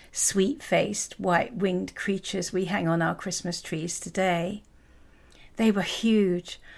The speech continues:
often as fierce-looking as the most hardened warriors. And to those with the eyes that could see them, like the Baal Shem's ass, they gave off a blinding light.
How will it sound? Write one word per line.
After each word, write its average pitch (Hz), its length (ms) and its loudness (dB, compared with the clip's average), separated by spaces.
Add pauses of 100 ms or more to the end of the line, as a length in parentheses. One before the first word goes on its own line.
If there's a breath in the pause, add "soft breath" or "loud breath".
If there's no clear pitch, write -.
(240 loud breath)
often 220 300 4
as 180 200 2
fierce-looking 208 1000 0 (220 loud breath)
as 180 160 -2
the 208 60 4
most 214 340 6
hardened 185 480 0
warriors. 175 840 0 (560 loud breath)
And 208 140 4
to 233 120 2
those 226 400 6
with 185 100 0
the 190 140 2
eyes 185 380 4
that - 140 -6
could 180 140 -8
see 269 300 4
them, 160 400 -4 (280 soft breath)
like 180 200 0
the 190 80 -4
Baal 175 240 4
Shem's 175 480 -4
ass, 180 520 -2 (400 loud breath)
they 214 140 6
gave 208 280 6
off 190 160 0
a 185 40 2
blinding 190 720 2
light. 180 680 -2